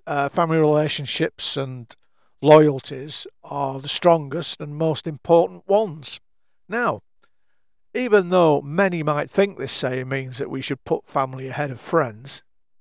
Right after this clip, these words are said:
it actually meant the complete opposite. The full phrase actually was, "The blood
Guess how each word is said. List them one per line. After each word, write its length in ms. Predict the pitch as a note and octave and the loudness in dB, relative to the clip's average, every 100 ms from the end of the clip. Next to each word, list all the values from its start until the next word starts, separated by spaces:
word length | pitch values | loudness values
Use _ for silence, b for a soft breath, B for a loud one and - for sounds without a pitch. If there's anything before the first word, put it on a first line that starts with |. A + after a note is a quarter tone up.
| - | -16
it 100 | E3 - | -6 -4
actually 440 | - - - B2+ | -2 -4 -8 -8
meant 260 | B2 D3 - | -8 -8 -10
the 60 | |
complete 440 | - C#3+ - D3+ - | -12 -10 -6 -8 -6
opposite. 600 | D3 - C3+ A2 G2 - - _ _ _ _ | -8 -8 -12 -12 -14 -18 -20 _ _ _ _
The 80 | - | -12
full 320 | - G#3+ A3+ | 4 8 8
phrase 520 | - - A#2 B2 C#3 F3+ - | 6 -2 -2 -2 -6 -8 -6
actually 420 | - - - C#3 | -6 -6 -6 -4
was, 440 | C3+ C3+ B2+ - - C3+ | -2 -2 -4 -10 -14 -18
"The 120 | B2+ | -14
blood 440 | - E3+ G3+ F3+ | -4 2 4 2